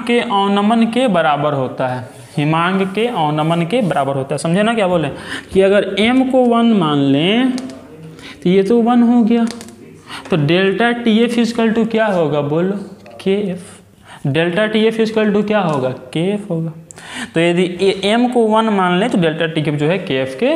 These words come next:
equal होगा, और केएफ़ का जो मात्रक है वो क्या होगा बोलो, Kelvin केजी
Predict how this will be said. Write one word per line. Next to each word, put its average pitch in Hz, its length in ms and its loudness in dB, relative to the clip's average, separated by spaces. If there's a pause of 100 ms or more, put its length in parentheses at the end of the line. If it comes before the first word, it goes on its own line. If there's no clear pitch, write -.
(140)
equal 143 340 -4
होगा, 208 260 -2 (360)
और 143 320 0 (100)
केएफ़ 156 320 0
का 151 80 -2
जो 147 100 0
मात्रक 147 400 -2
है 190 120 0
वो 190 120 0
क्या 202 180 -2
होगा 202 220 0
बोलो, 208 300 2
Kelvin 175 500 0
केजी 185 640 0